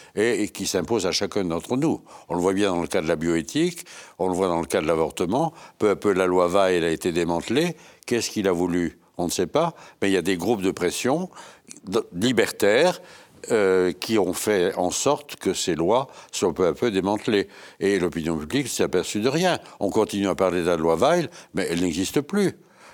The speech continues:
La, la, le, l'avortement, la, l'interruption de grossesse est maintenant remboursée par la sécurité sociale, c'est-à-dire que l'avortement est remboursé par vous et moi, enfin, par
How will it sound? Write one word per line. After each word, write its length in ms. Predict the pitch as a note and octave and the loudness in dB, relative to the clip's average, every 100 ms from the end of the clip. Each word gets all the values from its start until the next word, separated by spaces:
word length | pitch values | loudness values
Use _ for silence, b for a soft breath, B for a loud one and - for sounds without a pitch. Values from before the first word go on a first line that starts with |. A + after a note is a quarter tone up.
| B | B
La, 320 | F#2+ G2 F#2 | 0 2 4
la, 400 | F2+ F#2 E2+ D#2+ | 2 2 2 2
le, 360 | D#2+ F#2 D#2+ D2+ | 2 0 0 -2
l'avortement, 680 | D#2+ E2 D#2+ C#2+ G2 G#2 E2+ | -2 0 0 -2 -2 0 0
la, 360 | E2 D2+ D2 | 0 0 -2
l'interruption 540 | D2+ F2+ F#2 F2+ E2 F#2 | -4 -2 0 -2 -2 -4
de 60 | |
grossesse 480 | D#2 E2+ D#2+ D#3 D#3 - B B | -2 -2 0 0 -2 -8 B B
est 80 | F#2+ | -2
maintenant 320 | F2+ F2 A2+ | 0 -2 -2
remboursée 460 | F2 F2+ E2+ E2 G2+ | 0 0 -2 -2 0
par 160 | E2+ F2 | 0 0
la 100 | E2 | 0
sécurité 520 | F#2+ E2 E2+ D#2 E2 | -2 -4 -4 -4 -4
sociale, 540 | - E2+ - C#3+ F3 - B B B | -4 -6 -4 -2 -2 -4 B B B
c'est-à-dire 580 | - G2 F2+ F2 A#2 - | -6 -4 0 0 0 0
que 60 | F#2+ | 0
l'avortement 560 | D#2+ D2+ - G2+ D3 | 0 -2 -2 0 2
est 80 | B2 | 2
remboursé 540 | G2 F#2+ E2 - D3+ | 0 0 -2 -2 -2
par 200 | D3 A2 F2+ | 2 2 2
vous 160 | G2+ | 2
et 40 | A#2+ | 4
moi, 300 | D#3+ C#3+ - B B | 2 0 -2 B B
enfin, 280 | - E2+ D2+ - - _ | -2 0 -2 -8 -16 _
par 160 | - D2 | -4 -4